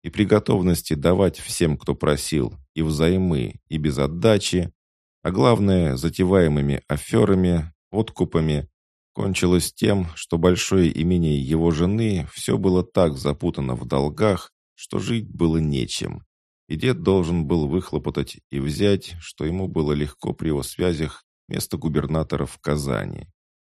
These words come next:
Дед, как мне рассказывали, не брал взяток, кроме как с откупщика,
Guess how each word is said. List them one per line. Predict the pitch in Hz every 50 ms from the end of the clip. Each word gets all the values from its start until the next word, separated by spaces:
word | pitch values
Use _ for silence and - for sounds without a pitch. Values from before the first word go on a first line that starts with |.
| _ _ _ _ _ _ _
Дед, | - - 139 139 120 - - - _ _
как | - 85 78 - -
мне | 69 69 71
рассказывали, | 78 73 - - - - 107 104 85 - 87 85 85 82 85 82 76 71
не | 71 67 85
брал | 90 - - 90 82 65 58
взяток, | - - - - - 53 50 - - - - - - _ _ _
кроме | - - - 95 90 80
как | - 85 78 -
с | - -
откупщика, | 82 - - - 67 65 - - - - - - - - - -